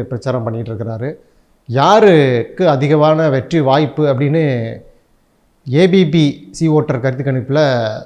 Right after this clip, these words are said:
திமுகவுக்கு, அதாவது இந்தியா கூட்டணிக்கு வந்து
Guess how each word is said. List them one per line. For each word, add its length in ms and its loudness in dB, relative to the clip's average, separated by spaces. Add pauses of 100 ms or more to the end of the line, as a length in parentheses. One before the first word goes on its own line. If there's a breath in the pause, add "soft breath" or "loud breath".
(200)
திமுகவுக்கு, 720 0 (640)
அதாவது 300 0
இந்தியா 220 2 (100)
கூட்டணிக்கு 400 0
வந்து 160 -2